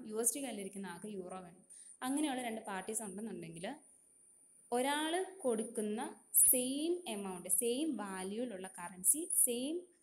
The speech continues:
ഡ്യൂറേഷനിൽ അങ്ങോട്ട് കൊടുക്കുകയും അയാൾ, അയാളുടെ കയ്യിലിരിക്കുന്ന amount ഇങ്ങോട്ടേക്ക് കൊടുക്കുകയും ചെയ്യും. അതാണ്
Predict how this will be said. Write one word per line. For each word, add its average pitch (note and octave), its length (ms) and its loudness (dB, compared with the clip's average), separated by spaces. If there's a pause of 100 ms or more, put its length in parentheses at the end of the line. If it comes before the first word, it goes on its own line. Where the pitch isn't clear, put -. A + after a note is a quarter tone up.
(200)
ഡ്യൂറേഷനിൽ G#3 640 -4 (420)
അങ്ങോട്ട് B3 340 -2
കൊടുക്കുകയും A#3+ 420 -6 (480)
അയാൾ, A#3+ 380 -2 (300)
അയാളുടെ B3 320 2
കയ്യിലിരിക്കുന്ന G3+ 560 -4 (260)
amount F3+ 440 -10 (160)
ഇങ്ങോട്ടേക്ക് G#3+ 420 -4
കൊടുക്കുകയും F3+ 360 -10
ചെയ്യും. - 180 -14 (420)
അതാണ് A3+ 400 -2